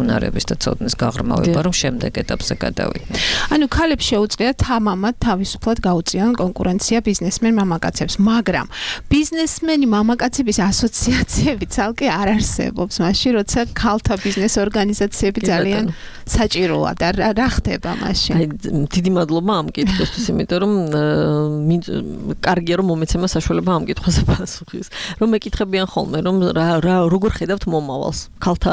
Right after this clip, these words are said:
Speaker 2: ასოციაციის მომავალს. მე ვიძახი, რომ დიდი იმედი მაქვს, რომ ათი წლის მერე ეს ასოციაცია აღარ იარსებებს, როგორც ქალთა ასოციაცია და უკვირთ ხოლმე, რატომ? იმიტომ რომ ჩემს ხედვაში და ჩემ-, ჩვენი თანადამფუძნებლების, ასე ვთქვათ, ხედვაში ის არის, რომ ჩვენ ვამზადებთ ქალებს იმისთვის, რომ მოხდეს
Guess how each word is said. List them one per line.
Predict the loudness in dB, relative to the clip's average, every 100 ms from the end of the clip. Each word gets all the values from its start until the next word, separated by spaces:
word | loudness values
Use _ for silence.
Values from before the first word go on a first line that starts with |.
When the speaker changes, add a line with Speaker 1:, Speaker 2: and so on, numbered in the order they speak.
| 2
Speaker 2:
ასოციაციის | 0 -2 0 0 2 0 2
მომავალს. | 0 -2 -4 -4 -6 -10 -2
მე | 0 0
ვიძახი, | 0 -2 0 0
რომ | 2 2 2 0 0
დიდი | -2 0
იმედი | -2 0 0
მაქვს, | 0
რომ | 0
ათი | 0
წლის | -4 -4 0
მერე | 2 2
ეს | 0 -2
ასოციაცია | -2 -2 -2 0 0 0
აღარ | 0 -2 -2
იარსებებს, | -4 -4 -4 -6 0
როგორც | 0 0 -2
ქალთა | -2 0 0 0
ასოციაცია | -2 -2 -2 0 0
და | 0 0
უკვირთ | -2 0
ხოლმე, | -2 2
რატომ? | 2 2 -2 -4
იმიტომ | -2 -2 -2 0
რომ | 0 -2 -6 -8 -10 -4
ჩემს | 0 2 2
ხედვაში | -2 0 0 0 -2
და | -2
ჩემ-, | 0 0 -2
ჩვენი | 0 0
თანადამფუძნებლების, | 2 0 0 0 0 0 0 0 0 0 -2 0
ასე | -2 -2 -2
ვთქვათ, | -2 0
ხედვაში | 0 0 0
ის | 0 0
არის, | 0 0
რომ | -2 -4 -6 0
ჩვენ | 0 2
ვამზადებთ | 2 4 4 2 0 -2 -6 -6 -4
ქალებს | -2 -2 -2 0
იმისთვის, | 0 0 -2 0
რომ | 0
მოხდეს | 2 0 -2 0 0